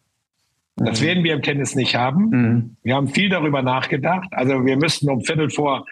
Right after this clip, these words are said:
Speaker 1: sage ich mal, fertig sein, müssten dann noch den, ich sag mal, den Sieger, den Trainer und den Depp des Tages nochmal vor das Interview kriegen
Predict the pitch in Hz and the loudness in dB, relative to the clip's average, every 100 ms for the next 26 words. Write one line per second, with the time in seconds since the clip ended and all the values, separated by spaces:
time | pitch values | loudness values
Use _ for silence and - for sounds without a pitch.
0 | - _ _ _ 127 127 127 110 113 95 | -20 _ _ _ -2 0 0 2 0 0
1 | 131 147 156 - 151 160 175 147 143 147 | -2 0 -2 0 0 2 2 2 0 0
2 | 135 135 135 - 120 113 104 - _ _ | 0 2 0 0 0 0 -2 -8 _ _
3 | _ - - 131 123 107 87 101 117 110 | _ -12 -4 0 0 -2 -2 0 0 2
4 | 160 175 175 151 123 - 147 156 143 127 | 2 2 2 2 0 0 0 0 0 0
5 | 123 120 156 - 135 - 120 110 117 123 | 0 0 -2 -2 -4 -2 -2 0 0 0
6 | 113 107 101 101 82 123 104 117 160 156 | 0 2 0 -4 -2 -2 0 0 0 2
7 | 107 101 - 110 107 143 | 2 0 2 0 2 0